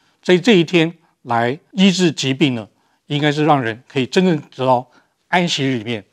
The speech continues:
真正的意思。所以求上帝赐恩给我们呢，从这个里边可以得到属灵的教训，也可以从这里边更加的明白上帝设立安息日等等的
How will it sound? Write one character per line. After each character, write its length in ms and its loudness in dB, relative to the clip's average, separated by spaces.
真 180 0
正 100 2
的 80 0
意 220 -2
思。 260 -6
所 140 2
以 80 4
求 180 2
上 240 0
帝 140 2
赐 180 -2
恩 140 2
给 100 4
我 160 4
们 180 -8
呢， 160 -6
从 160 0
这 100 4
个 80 6
里 100 0
边 200 -2
可 120 -8
以 60 0
得 160 -4
到 260 -2
属 220 -6
灵 100 0
的 80 4
教 300 2
训， 260 -4
也 140 -6
可 120 -4
以 140 2
从 180 -6
这 120 4
里 120 0
边 240 -6
更 180 2
加 160 2
的 220 -4
明 300 -2
白 260 0
上 340 -2
帝 140 0
设 220 0
立 140 4
安 260 -2
息 160 -4
日 100 4
等 220 0
等 160 -4
的 120 -14